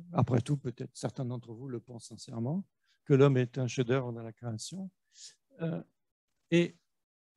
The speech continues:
si l'homme, si l'homme n'est pas, euh, à l'extrémité de la galerie de paléontologie aujourd'hui,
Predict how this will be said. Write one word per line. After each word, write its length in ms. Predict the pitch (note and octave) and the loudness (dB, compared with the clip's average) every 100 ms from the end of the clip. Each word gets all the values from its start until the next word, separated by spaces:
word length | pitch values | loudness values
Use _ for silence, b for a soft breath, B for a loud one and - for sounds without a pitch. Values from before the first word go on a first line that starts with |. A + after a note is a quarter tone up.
| _ _ - | _ _ -12
si 460 | - - F#3+ F#3 E3 | -10 -6 -2 -2 0
l'homme, 400 | D3 E3+ D3+ C3 G#3+ _ _ _ _ _ _ _ _ _ _ _ _ _ _ _ _ _ _ _ _ _ _ _ _ _ _ _ _ _ _ _ _ _ _ _ _ _ _ _ _ - - | 4 4 4 -2 -12 _ _ _ _ _ _ _ _ _ _ _ _ _ _ _ _ _ _ _ _ _ _ _ _ _ _ _ _ _ _ _ _ _ _ _ _ _ _ _ _ -20 -10
si 260 | - G3+ G#3+ | -2 6 10
l'homme 260 | G3+ D#3 | 12 12
n'est 120 | D3 C#3+ | 10 8
pas, 400 | - E3+ D3+ - | 8 8 8 4
euh, 560 | D3+ C3+ B2 A#2+ D3 - | 0 2 2 2 0 2
à 100 | E3+ | 8
l'extrémité 920 | D#3 D3+ - D3+ D3+ D#3 E3 C#3+ B2+ | 8 8 8 10 8 6 2 2 -2
de 140 | A2+ C3 | 0 0
la 160 | C3 | 0
galerie 420 | A#2+ B2+ B2+ C3+ C3+ | 2 2 2 0 0
de 200 | A#2+ A#2 | 0 0
paléontologie 720 | - B2 A#2+ B2+ A#2+ A#2+ C3+ | 2 0 0 -4 -6 -6 -8
aujourd'hui, 580 | A#2 A#2 A#2+ E3+ A#3 | -10 -10 -4 0 2